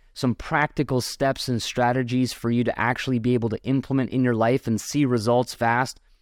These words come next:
And I want to be able to provide that to you for this podcast. So with that being said, let's rewind a little bit to the beginning. My story actually starts with my parents immigrating from Hungary in Eastern Europe, escaping communism when I was three years old,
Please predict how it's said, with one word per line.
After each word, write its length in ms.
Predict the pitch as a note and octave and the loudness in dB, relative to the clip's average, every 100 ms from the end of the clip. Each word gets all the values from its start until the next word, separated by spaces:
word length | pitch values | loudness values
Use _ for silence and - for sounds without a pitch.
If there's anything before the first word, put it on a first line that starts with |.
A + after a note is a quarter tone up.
| - | -4
And 120 | C3 | 0
I 40 | |
want 160 | C#3+ D#3+ | 2 2
to 60 | D3+ | 2
be 120 | C#3+ | 2
able 120 | C3 | 2
to 60 | B2 | 0
provide 380 | - A#2 A2+ A2+ | 0 2 4 2
that 100 | A2 | 0
to 120 | A#2 | 0
you 80 | G#2 | 0
for 160 | - | 0
this 180 | G#2 G2 | -2 -2
podcast. 540 | - F2+ G2 - - - _ _ _ - | 0 0 0 -8 -10 -16 _ _ _ -16
So 280 | - E3+ C#3 | -2 2 4
with 240 | C3+ D3+ | 4 2
that 240 | F#3+ F3 C#3 | 2 2 2
being 280 | C#3+ C3 A2+ | 2 2 0
said, 460 | - B2 A2+ G#2+ | 2 4 4 2
let's 280 | A2 C3+ - | 0 -2 0
rewind 600 | D#3 B2 A#2 B2 B2+ C3 | 2 2 2 2 2 2
a 60 | A#2+ | 2
little 220 | A#2 G#2+ | 0 2
bit 280 | G#2+ G#2 - _ _ _ _ | 2 0 -2 _ _ _ _
to 100 | - | -2
the 80 | B2+ | 0
beginning. 500 | A#2+ A2 B2 G2+ - - | 2 2 2 2 -4 -4
My 240 | B2 D#3 G3+ | 2 2 2
story 480 | - D#3+ D3 C3+ | 0 2 4 4
actually 440 | B2+ B2 - C3 A#2 | 4 2 0 -2 -2
starts 500 | - A#2+ A#2 G#2+ - | -2 2 2 0 -2
with 120 | G#2+ | -2
my 160 | A2 G#2+ | 0 -2
parents 680 | - B2+ A#2+ G#2 G2 - - | -2 0 0 -2 -4 -10 -6
immigrating 680 | C#3 C#3+ C3 A#2 G#2+ G#2 G2+ | 0 0 2 2 2 0 -4
from 240 | - A#2 | -2 -2
Hungary 580 | G#2 C3+ C3+ A2+ G#2 A#2 - | 0 0 2 4 2 -2 -6
in 140 | G2+ A2 | -2 0
Eastern 400 | B2 - C#3 A#2 | 0 0 0 2
Europe, 340 | G#2 G#2 - _ _ _ _ - | 2 0 -4 _ _ _ _ -6
escaping 600 | B2 - D#3 D#3 D#3+ C#3 | -6 -2 0 2 2 0
communism 680 | B2+ B2+ B2+ A#2 A2+ A2+ A2 | 2 2 4 2 0 0 0
when 120 | A2 | 2
I 100 | G#2+ | 0
was 160 | G2+ | -2
three 240 | - B2+ C3 | -4 0 2
years 260 | A#2+ G#2+ | 2 0
old, 300 | G#2 G2+ G#2 | 0 -2 -4